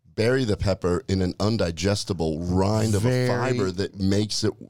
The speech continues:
Speaker 1: its way through. So you had the full bolus
Speaker 2: Uh-huh.
Speaker 1: of the capsaicin in your stomach right there.
Speaker 2: Yeah, it's actually a really good point.
Speaker 1: And
Speaker 2: So
Speaker 1: you were able to neutralize it.
Speaker 2: Yeah.
Speaker 1: Yeah,
Speaker 2: All the
Speaker 1: so
Speaker 2: su-, the surface area of all the capsaicin was exposed.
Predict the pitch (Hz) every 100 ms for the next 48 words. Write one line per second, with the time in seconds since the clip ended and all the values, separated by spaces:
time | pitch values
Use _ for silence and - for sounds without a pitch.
0 | _ 92 - 101 98 127 101 - 104 131
1 | 123 101 90 - - 143 147 156 156 131
2 | 90 113 127 117 87 - - 101 107 110
3 | 123 110 110 107 113 110 123 113 110 104
4 | - 131 139 120 107 - - 117 101 101
5 | 95 - 87 - 139 135 - 147 143 131
6 | 127 120 110 127 110 107 _ _ _ _
7 | 104 107 131 131 120 107 98 117 214 131
8 | 101 85 82 80 _ _ _ _ _ _
9 | _ - 92 95 104 107 92 139 170 160
10 | 95 170 127 175 180 160 147 135 131 131
11 | 120 131 117 135 127 123 117 110 110 120
12 | 110 95